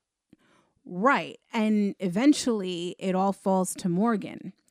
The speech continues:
Here's another thing that I don't love, though. As far as n-, not only do we lose Edward, but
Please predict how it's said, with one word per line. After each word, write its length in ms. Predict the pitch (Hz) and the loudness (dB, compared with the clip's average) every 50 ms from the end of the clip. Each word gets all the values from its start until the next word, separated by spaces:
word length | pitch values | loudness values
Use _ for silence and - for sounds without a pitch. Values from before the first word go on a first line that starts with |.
| - - - - - - - _ _ | -20 -20 -20 -20 -20 -20 -20 _ _
Here's 280 | _ - 233 277 320 311 | _ 0 2 4 4 4
another 360 | 349 311 269 254 247 247 240 | 4 4 2 2 0 -2 -4
thing 200 | 233 - 208 196 | -2 -2 -4 -4
that 100 | 185 175 | -2 -4
I 80 | 165 170 | -4 -6
don't 240 | 170 185 180 175 - | -6 -6 -4 -4 -4
love, 220 | 180 180 170 170 | -4 -6 -6 -6
though. 160 | 170 160 151 | -6 -6 -4
As 240 | - - 208 190 - | -2 0 -2 -2 -2
far 440 | - - 220 202 214 214 220 226 233 | -4 -4 -2 0 0 0 0 0 -2
as 680 | - 202 202 190 185 175 175 165 160 - - - - - _ _ _ _ _ _ _ _ _ _ _ _ _ _ _ _ _ _ _ _ _ _ _ _ _ | -2 -4 -4 -2 -4 -4 -6 -8 -12 -14 -16 -16 -18 -20 _ _ _ _ _ _ _ _ _ _ _ _ _ _ _ _ _ _ _ _ _ _ _ _ _
n-, 240 | 226 220 214 233 240 | -2 0 2 6 6
not 180 | 233 240 254 254 | 6 6 6 4
only 280 | 269 269 285 285 277 | 2 2 2 0 0
do 120 | 220 233 247 | 0 -2 -2
we 160 | 220 226 208 | -2 -2 -2
lose 440 | 196 190 185 196 220 240 247 220 196 | -2 -2 -2 -2 -2 -2 -2 -4 -4
Edward, 420 | - 185 196 185 180 185 185 175 170 | -4 -6 -4 -4 -4 -4 -4 -4 -4
but 200 | 190 180 - | -4 -6 -6